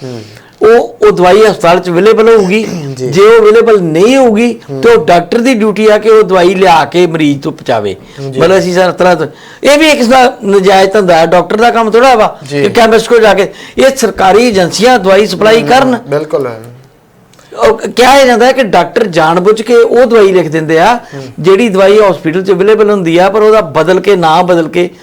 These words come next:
Speaker 1: ਹੂੰ।
Speaker 2: ਦੂਜੀ ਦਵਾਈ ਲਿਖ ਦਿੰਦੇ ਆ ਤਾਂ ਕਿ ਜਿਹੜੇ ਉਹਨਾਂ ਨੂੰ ਕਮਿਸ਼ਨ ਮਿਲਦਾ ਰਹੇ।
Speaker 1: ਬਿਲਕੁਲ, ਬਿਲਕੁਲ।
Speaker 2: ਜਿਹੜਾ ਤਰੀਕਾਕਾਰ ਹੁੰਦਾ, ਜਿੱਦਾਂ ਉਹ ਟੈਸਟ ਲਿਖ ਦਿੰਦੇ ਬਹੁਤ ਸਾਰੇ।
Speaker 1: ਹੂੰ, ਹੂੰ, ਹੂੰ।
Speaker 2: ਸ਼ਾਇਦ ਉਹੋ ਜਿਹੀਆਂ ਸ਼ਿਕਾਇਤਾਂ ਹੋਣਗੀਆਂ,
Speaker 1: ਹੂੰ।
Speaker 2: ਜਿਹਨੂੰ ਚੈੱਕ ਕਰਨ ਦੀ ਪ੍ਰਧਾਨ ਮੰਤਰੀ, ਇਹ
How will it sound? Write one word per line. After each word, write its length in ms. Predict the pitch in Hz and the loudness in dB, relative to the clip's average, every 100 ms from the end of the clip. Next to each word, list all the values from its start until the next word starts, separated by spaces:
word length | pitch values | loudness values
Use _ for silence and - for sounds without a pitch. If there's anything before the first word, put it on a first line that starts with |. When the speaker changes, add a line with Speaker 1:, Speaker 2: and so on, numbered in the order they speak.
| 143 | -20
Speaker 1:
ਹੂੰ। 180 | 131 127 | -18 -10
Speaker 2:
ਦੂਜੀ 300 | 151 202 233 | -4 -2 0
ਦਵਾਈ 240 | 214 208 202 | 2 2 2
ਲਿਖ 180 | 190 160 | 0 -2
ਦਿੰਦੇ 260 | 185 202 | -2 0
ਆ 60 | 214 | -2
ਤਾਂ 280 | 214 196 185 | -2 -2 0
ਕਿ 200 | 214 214 - - - - | 0 0 -4 -20 -20 -6
ਜਿਹੜੇ 240 | 170 190 214 | 0 2 2
ਉਹਨਾਂ 300 | 208 202 214 | 2 0 -2
ਨੂੰ 100 | 220 | -2
ਕਮਿਸ਼ਨ 360 | 185 180 214 | -2 0 0
ਮਿਲਦਾ 360 | 208 160 143 147 | 0 0 0 0
ਰਹੇ। 120 | 143 | 0
Speaker 1:
ਬਿਲਕੁਲ, 260 | 135 139 120 | -2 -6 -6
ਬਿਲਕੁਲ। 300 | 113 - 113 | -10 -6 -2
Speaker 2:
ਜਿਹੜਾ 300 | 180 190 180 | 0 2 0
ਤਰੀਕਾਕਾਰ 680 | - 175 170 180 175 165 | -4 -6 -2 -2 0 0
ਹੁੰਦਾ, 220 | 170 156 160 | 0 -2 -2
ਜਿੱਦਾਂ 280 | 175 185 | 0 0
ਉਹ 60 | 180 | 0
ਟੈਸਟ 380 | 175 226 226 208 | 0 -2 -2 -2
ਲਿਖ 160 | 185 | -2
ਦਿੰਦੇ 240 | 165 165 170 | -2 -2 -2
ਬਹੁਤ 240 | 156 151 | -2 -4
ਸਾਰੇ। 240 | 160 135 117 | -4 -6 -8
Speaker 1:
ਹੂੰ, 60 | 135 | -10
ਹੂੰ, 100 | 127 | -12
ਹੂੰ। 260 | 123 - | -14 -8
Speaker 2:
ਸ਼ਾਇਦ 400 | - 208 220 226 | 0 2 2 0
ਉਹੋ 260 | 269 208 208 | 2 2 2
ਜਿਹੀਆਂ 160 | 226 | 2
ਸ਼ਿਕਾਇਤਾਂ 380 | - 202 180 196 | 0 0 0 0
ਹੋਣਗੀਆਂ, 360 | 185 160 180 175 | -2 -2 -2 -4
Speaker 1:
ਹੂੰ। 380 | - - 120 113 | -8 -18 -16 -4
Speaker 2:
ਜਿਹਨੂੰ 200 | 180 196 | -2 -2
ਚੈੱਕ 240 | 190 175 | -2 -2
ਕਰਨ 200 | 180 175 | -2 -2
ਦੀ 80 | 175 | 0
ਪ੍ਰਧਾਨ 340 | 185 180 190 160 | -2 0 0 -2
ਮੰਤਰੀ, 300 | 143 160 185 | -6 -4 0
ਇਹ 280 | 175 165 | 0 0